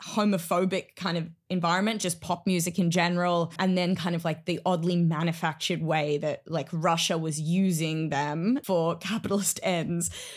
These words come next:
So I feel for both of them. But yeah, that's, that's where we're at. That is the history of Tartu, and it's so great because it's got, that's what I mean, these are the legs. It's got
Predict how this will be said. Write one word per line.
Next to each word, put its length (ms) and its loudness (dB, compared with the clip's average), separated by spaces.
So 600 4
I 220 0
feel 320 0
for 160 -4
both 260 -2
of 140 -4
them. 340 0
But 120 0
yeah, 380 4
that's, 320 2
that's 280 0
where 140 4
we're 100 2
at. 200 2
That 220 2
is 160 0
the 160 0
history 600 0
of 360 0
Tartu, 840 2
and 760 0
it's 200 0
so 220 2
great 460 0
because 880 0
it's 120 0
got, 240 0
that's 160 -2
what 100 0
I 40 2
mean, 160 2
these 160 0
are 60 0
the 120 0
legs. 320 2
It's 160 -4
got 300 0